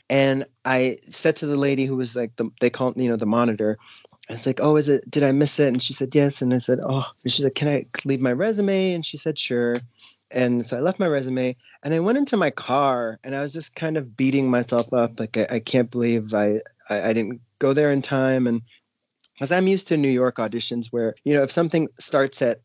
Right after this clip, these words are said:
you know, if it's an open call, like, you can kind of go later, or,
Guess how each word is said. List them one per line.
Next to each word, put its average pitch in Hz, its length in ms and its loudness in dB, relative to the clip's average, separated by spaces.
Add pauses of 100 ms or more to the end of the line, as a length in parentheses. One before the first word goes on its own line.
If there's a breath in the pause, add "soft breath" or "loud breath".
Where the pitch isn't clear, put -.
(100)
you 139 80 -6
know, 123 80 -2
if 113 80 -8
it's 131 120 -6
an 127 100 -2
open 127 260 -2
call, 170 480 2
like, 139 180 -2
you 139 80 0
can 131 140 -6
kind 127 240 -2
of 113 140 -10
go 131 480 2
later, 151 640 2
or, 110 400 -2